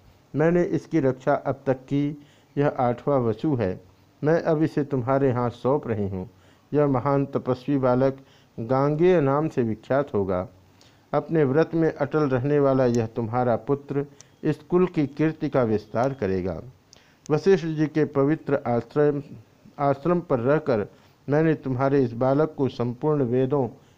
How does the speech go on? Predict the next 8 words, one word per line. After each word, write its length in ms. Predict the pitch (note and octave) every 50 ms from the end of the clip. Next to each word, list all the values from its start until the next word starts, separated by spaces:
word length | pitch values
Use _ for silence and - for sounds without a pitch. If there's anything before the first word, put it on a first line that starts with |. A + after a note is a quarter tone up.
| _ -
एवं 360 | A#2+ C3 C#3+ D3 D3 C#3+ C3 G#2+
धनुर्वेद 600 | F2+ B2+ C#3 D#3 E3 D#3+ D3+ D3 D3 C#3+ C#3+ D3
का 100 | C#3 C3
नितांत 800 | A#2+ A#2 A#2 A2+ - - - C#3+ C#3+ D3+ D3+ C#3+ A#2 - - F2 - - - _ - _ - _ _ _ _ -
निरंतर 560 | B2+ C#3+ D3 D#3 D#3 D3+ - D#3+ D3 B2 G#2+ G2 - - _ _ _ _ - - - - -
अध्ययन 380 | B2 B2 A#2+ A#2+ D3 E3 E3+
कराया 400 | D#3 C#3+ A#2 A2 G#2 G#2 G#2 G2+
है। 240 | F#2 G2 F#2 F2 -